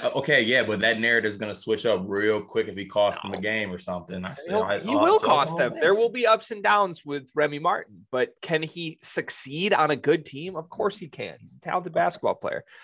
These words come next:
Speaker 2: Uh, also, I, I've decided I have a new nickname for Ochai Agbaji, and you're gonna hate this,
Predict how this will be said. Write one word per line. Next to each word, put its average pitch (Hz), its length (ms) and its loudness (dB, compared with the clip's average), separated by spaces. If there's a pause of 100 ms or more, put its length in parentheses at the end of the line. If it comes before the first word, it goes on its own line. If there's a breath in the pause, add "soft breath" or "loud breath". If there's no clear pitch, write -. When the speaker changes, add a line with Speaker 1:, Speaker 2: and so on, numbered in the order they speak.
(180 loud breath)
Speaker 2:
Uh, 156 260 6
also, 196 340 6
I, 175 360 6
I've 165 120 2
decided 180 480 2
I 147 60 6
have - 120 -2
a - 80 -20
new 135 160 -8
nickname 117 400 -4
for 98 120 0
Ochai 113 360 2
Agbaji, 104 440 0
and 107 60 -8
you're 104 100 -12
gonna 98 120 -8
hate 117 300 -8
this, 135 260 0